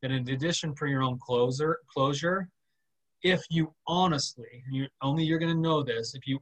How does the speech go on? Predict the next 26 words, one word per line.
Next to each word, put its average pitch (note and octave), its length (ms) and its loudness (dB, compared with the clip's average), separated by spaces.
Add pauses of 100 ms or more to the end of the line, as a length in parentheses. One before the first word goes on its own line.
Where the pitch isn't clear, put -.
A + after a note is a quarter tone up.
honestly D#3+ 520 -2
work D3 240 0
yourself C3+ 460 -2
to C3+ 100 -4
a B2 60 -4
place A#2+ 600 -2 (420)
where B2 120 -2
your C#3+ 200 2
heart D3 240 4
is D#3 120 -2
at F3+ 80 -8 (100)
peace C3 560 -6 (480)
and B2+ 120 -2
you C#3 160 2
see C#3 680 0 (460)
that C#3 100 -6
there C#3+ 140 0
would C#3+ 120 0
be C3+ 140 0
some, B2+ 320 -4 (220)
some C3+ 240 -4
validity C3 500 0
to C3 200 -6
loving B2+ 400 -2
somebody C#3+ 400 -4
enough C3+ 400 0